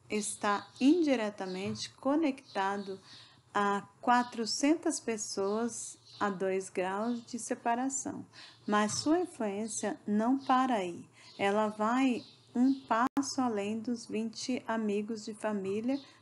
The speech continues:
de cada uma dessas pessoas, produzindo um total de vinte vezes vinte vezes vinte pessoas. Em outro,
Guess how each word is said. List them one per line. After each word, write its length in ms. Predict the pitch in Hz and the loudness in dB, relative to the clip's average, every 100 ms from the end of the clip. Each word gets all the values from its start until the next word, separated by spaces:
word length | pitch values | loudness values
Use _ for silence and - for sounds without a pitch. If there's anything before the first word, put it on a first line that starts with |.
| - | -6
de 160 | 208 | -4
cada 480 | 214 - 233 254 262 | -4 2 4 4 4
uma 320 | 247 240 254 | 4 4 4
dessas 720 | 254 233 220 214 240 214 - | 2 0 -2 -4 -6 -4 -4
pessoas, 680 | - 196 - - 185 180 170 - - - | 0 -2 0 -4 -4 -4 -8 -16 -20 -2
produzindo 580 | 214 202 202 190 226 233 | 0 2 0 0 0 0
um 100 | 226 | -2
total 400 | 214 214 208 202 | -2 -2 -2 -2
de 160 | 202 | -2
vinte 460 | 196 196 240 269 - | -6 0 2 2 0
vezes 380 | 208 208 202 190 | 0 0 -2 -8
vinte 340 | 196 233 - | -2 -2 -2
vezes 340 | 240 240 254 - | -4 -2 -4 -6
vinte 300 | 226 214 - | -8 -8 -4
pessoas. 840 | 277 285 - 190 180 - - - - - - - | 0 0 -2 -4 -4 -6 -8 -12 -14 -20 -18 -4
Em 200 | 202 220 | 0 2
outro, 640 | 254 285 285 233 208 180 | 4 2 0 -4 -4 -4